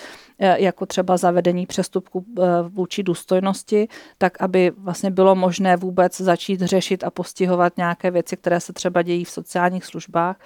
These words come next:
nebo ve zdravotních službách, kde se zdá, že to je, eh, možná ještě o level výš než těch sociálních a zatím se o tom nemluví. Tak, ehm, ten, ten, a, jsme zase u toho ageismu jako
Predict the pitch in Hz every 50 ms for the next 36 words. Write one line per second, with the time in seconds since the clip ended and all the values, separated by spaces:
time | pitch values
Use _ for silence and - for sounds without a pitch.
0 | - - - _ _ 196 202 196 180 175 156 147 - - 160 160 160 170 170 170
1 | 165 - 175 170 - - 175 170 175 175 170 165 170 175 165 - - 175 170 -
2 | 165 165 165 165 170 160 - - 175 170 170 170 170 170 175 175 170 170 175 175
3 | 185 175 170 - 180 170 170 165 - - 175 175 175 175 170 170 180 180 175 175
4 | 180 190 - - - 170 170 - - 190 185 - - - - 185 180 170 170 170
5 | 175 185 - _ - - - - - - - - - - _ _ - 190 185 175
6 | 165 - - 180 180 - 190 - 175 - 185 190 185 170 165 165 170 180 185 196
7 | 202 214 - - - - - - - _ - 196 190 - _ - - 208 202 190
8 | 185 185 180 180 185 185 185 180 - _ _ _ _ _ _ _ _ _ _ _
9 | - - - - 202 190 185 196 185 - - 202 196 190 190 185 - - 190 185
10 | 180 180 180 180 185 185 185 185 180 - - - 196 196 202 190 - 196 190 202
11 | - 202 202 196 151 185 190 190 208 214 - 190 190 185 180 170 - - 202 196
12 | 196 180